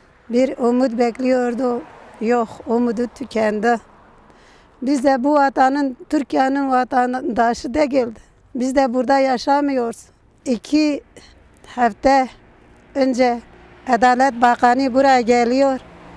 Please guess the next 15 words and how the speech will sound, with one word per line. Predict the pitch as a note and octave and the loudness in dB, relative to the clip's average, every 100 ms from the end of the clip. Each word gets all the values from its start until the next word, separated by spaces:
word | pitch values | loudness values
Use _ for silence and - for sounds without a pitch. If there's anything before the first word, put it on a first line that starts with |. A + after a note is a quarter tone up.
| - - - - - - - - - - - - - - | -20 -20 -20 -20 -20 -20 -20 -20 -20 -20 -20 -20 -20 -6
Valiye | A#3+ C#4 C#4 C#4 D4+ C#4+ | 2 4 4 4 4 2
söylüyor | - C#4 C4+ C4+ D4 D4+ C4 A3+ | 2 4 4 4 4 4 2 2
dedi | B3+ C4 B3 | 2 2 2
gazeteciyi | B3+ B3 - B3+ A#3+ A#3+ C#4 C#4 | 2 2 2 0 0 0 2 2
arayın. | B3 B3 C4 D4 C#4 C4 C4 - _ _ - - - - - C4 | 2 4 4 4 2 0 -8 -20 _ _ -20 -20 -20 -20 -14 -2
Gülistan | C4 C4 - D4 D4 | 0 2 2 2 4
Doku'yu | C4+ C4 - C#4+ C#4 | 2 0 0 0 2
bana | C4 C4+ C#4 | 2 2 0
sormayın. | A3+ C4+ C#4 C4 A#3+ A3 G#3+ A3 _ _ _ _ _ _ _ _ - | 0 2 2 2 0 -2 -2 -6 _ _ _ _ _ _ _ _ -4
Gülistan | C4 C#4+ - D#4 D#4 C#4+ | -2 0 2 4 4 2
Doku'yu | C4+ - C4+ C#4+ D4+ C#4+ B3 _ _ _ _ _ _ _ _ _ _ _ _ _ _ _ _ - | 0 0 0 2 2 0 -4 _ _ _ _ _ _ _ _ _ _ _ _ _ _ _ _ -6
devlete | B3 C4+ C4+ C4+ - D4+ | 2 4 4 2 4 2
sormayın. | B3+ D#4+ D#4 D4 C#4 C#4+ D4+ | 2 2 4 4 2 2 0
Kime | A3+ D4 D#4 E4+ | -2 0 2 2
soracağım? | - C#4 A#3+ G#3 G3+ F#3+ | 2 2 2 0 -4 -6